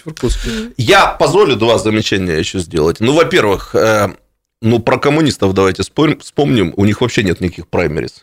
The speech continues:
Speaker 3: И ничего, партия <laughs> существует и выставляет своих кандидатов, и иногда даже оказывается не в состоянии выставить своих кандидатов и просто приглашает, так сказать, поиграть за красным флагом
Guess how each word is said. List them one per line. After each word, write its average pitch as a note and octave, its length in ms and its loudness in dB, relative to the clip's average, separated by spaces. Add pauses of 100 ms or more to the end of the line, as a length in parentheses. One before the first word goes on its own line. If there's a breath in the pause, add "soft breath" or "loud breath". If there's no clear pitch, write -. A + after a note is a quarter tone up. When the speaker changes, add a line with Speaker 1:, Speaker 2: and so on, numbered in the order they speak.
Speaker 3:
И F#2+ 80 -4
ничего, G2+ 320 0
партия - 400 0
<laughs> - 0 -
существует D3 840 0
и F#2+ 120 -4
выставляет G#2 580 0
своих F2 300 -4
кандидатов, A2 640 0 (120)
и E2+ 220 -4
иногда F#2 340 0
даже F2+ 240 -2
оказывается D#2+ 720 -4 (340 soft breath)
не G2+ 120 0
в F2 80 -4
состоянии G2+ 500 0
выставить F#2 420 -2
своих F#2+ 240 -2
кандидатов G2 540 -2
и F2+ 60 -4
просто F#2+ 320 -4
приглашает, F2 720 -2
так E2+ 120 -10
сказать, - 240 -6
поиграть F#2 440 -2
за F2 100 -8
красным F2 360 -6
флагом F2+ 440 -2